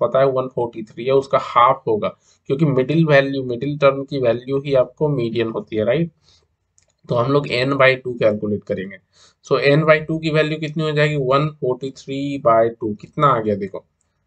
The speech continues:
सेवेंटी टू पॉइंट फ़ाइव, ठीक है। अब देखोगे सेवेंटी टू पॉइंट फ़ाइव कहाँ पर लाई कर रहा है आपको, तो अगर आप ये देखोगे तो सेवेंटी नाइन इससे just smaller है,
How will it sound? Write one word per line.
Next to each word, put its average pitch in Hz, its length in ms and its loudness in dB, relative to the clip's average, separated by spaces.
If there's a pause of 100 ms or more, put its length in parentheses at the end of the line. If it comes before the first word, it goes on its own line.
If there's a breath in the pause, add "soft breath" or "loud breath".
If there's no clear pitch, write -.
(240)
सेवेंटी 131 800 0 (840)
टू 135 460 -2
पॉइंट 120 380 -2
फ़ाइव, 98 340 -2 (720)
ठीक 147 120 -4
है। 151 60 6
अब 139 220 4
देखोगे 170 420 2
सेवेंटी 151 480 0
टू 170 220 0
पॉइंट 160 240 0
फ़ाइव 165 280 0
कहाँ 156 260 2
पर 160 180 2
लाई 143 220 6
कर 147 200 4
रहा 135 160 4
है 135 60 4
आपको, 135 360 -2 (520 soft breath)
तो 147 260 0 (280)
अगर 151 340 4
आप 147 200 6
ये 147 180 -2
देखोगे 151 380 -2
तो 160 120 -2
सेवेंटी 147 600 2
नाइन 160 320 2 (500)
इससे 135 260 0
just 147 380 2
smaller 160 520 2
है, - 80 -4